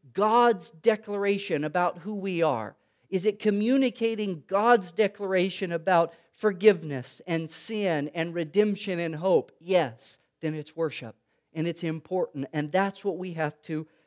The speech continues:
celebrate. The Word of God is crucial to worship. And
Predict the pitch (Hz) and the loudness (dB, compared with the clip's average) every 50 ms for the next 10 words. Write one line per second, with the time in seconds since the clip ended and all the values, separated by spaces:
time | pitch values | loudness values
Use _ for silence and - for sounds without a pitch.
0 | _ _ - - - 254 233 233 220 185 147 151 135 120 113 - - _ _ _ | _ _ -16 -2 2 4 6 6 4 4 4 6 6 6 4 2 -6 _ _ _
1 | _ _ _ _ _ _ _ _ _ _ _ 156 170 170 170 170 214 247 269 262 | _ _ _ _ _ _ _ _ _ _ _ -2 -2 -2 2 4 6 6 8 8
2 | 247 208 180 175 208 - - 170 175 170 175 - 202 180 151 120 110 165 170 117 | 6 4 4 0 -2 -2 0 0 -2 0 2 2 4 4 4 4 0 -2 -6 -6
3 | 127 143 175 196 - _ _ _ _ _ _ _ _ _ 196 185 180 - - - | -6 -4 -4 -6 -8 _ _ _ _ _ _ _ _ _ 2 2 2 2 -2 -12
4 | - - - - 240 247 233 202 - - - 202 190 180 180 175 _ _ _ _ | -16 -14 -8 -2 0 0 0 0 -2 -4 -2 -2 -2 -2 -4 -6 _ _ _ _
5 | _ - - - 214 202 190 185 180 175 - _ _ _ _ _ 160 151 175 175 | _ -12 -8 -4 -2 -2 -2 -2 -4 -6 -10 _ _ _ _ _ 0 4 6 6
6 | 160 - - 143 117 113 - _ _ _ _ _ _ _ _ _ _ _ _ _ | 6 4 2 0 -2 -2 -4 _ _ _ _ _ _ _ _ _ _ _ _ _
7 | _ _ _ _ _ - 220 240 262 262 190 139 147 190 226 254 | _ _ _ _ _ 0 2 2 4 4 4 2 2 -2 -4 -6